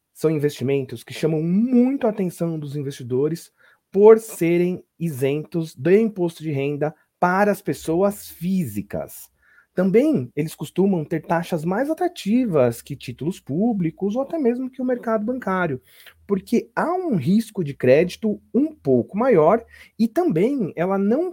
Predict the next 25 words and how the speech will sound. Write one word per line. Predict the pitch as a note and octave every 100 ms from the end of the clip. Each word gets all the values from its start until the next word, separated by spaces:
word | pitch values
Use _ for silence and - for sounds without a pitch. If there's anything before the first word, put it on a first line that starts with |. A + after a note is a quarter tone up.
| -
conta | F#3 G#3+ D#4 - C#3+ G#2+ D3 -
com | F3 F3
a | D3+
cobertura | - A3+ C#4+ D4 - G3 A3 A#3 A#3 _ -
do | B3
Fundo | - F#3 G3 G3+
Garantidor | A3 G#3+ F#3+ C#3+ C#3
de | E3+
Créditos. | D3+ F#2 D2+ - - - _ _
Por | - F3
isso, | G#3 G#3
é | G#3+
sempre | - - A3 G#3+ A#3+ B3
muito | B3 A3+ A3+ A3+ A#3 A#3
importante | A3+ B3 A#3 F#3 F3+ F3 - F3+ _ _
analisar | D3+ D#3+ D#3 D#3+ A#2+ G2+ D#2+ _ _
o | C#3 D#3+
rating | C#3+ C#3 F3+ G3+ A#3+ C#4 - C4+
da | A3 F#3+
empresa | F3+ F3 A2+ A#2 C3+ D3 D#3+ - -
e | D#3
o | G3+
risco | A#2+ D3+ - -
do | D3+
emissor | D#3+ D#3+ D3+ - B2